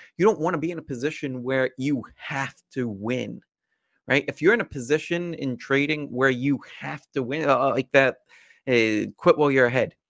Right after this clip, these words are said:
right? And trading is a game of probabilities. What we wanna do is stack the odds in our favor. We do that by being able to be patient, by being able to recognize patterns when they come, by knowing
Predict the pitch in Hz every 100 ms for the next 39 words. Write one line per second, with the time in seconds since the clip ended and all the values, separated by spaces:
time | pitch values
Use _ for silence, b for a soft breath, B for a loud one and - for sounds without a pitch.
0 | _ b b b b 127 156 - _ _
1 | - 113 107 _ _ - 185 220 170 156
2 | 139 123 147 139 127 139 127 113 135 127
3 | 104 - - 123 135 110 185 139 - 143
4 | - 127 - - 147 156 147 - 131 123
5 | 127 123 - - 131 127 123 - 120 117
6 | - 139 139 110 - B B B B 131
7 | 131 165 170 156 208 - 135 120 - 185
8 | 180 185 165 175 165 - 202 - 104 -
9 | B - 147 143 143 131 151 175 160 156
10 | 165 160 - - 170 160 151 120 127 170
11 | 147 143 170 160 - - 165 180 139 110
12 | - 127 120 123 117 135 131 139 185 190
13 | 160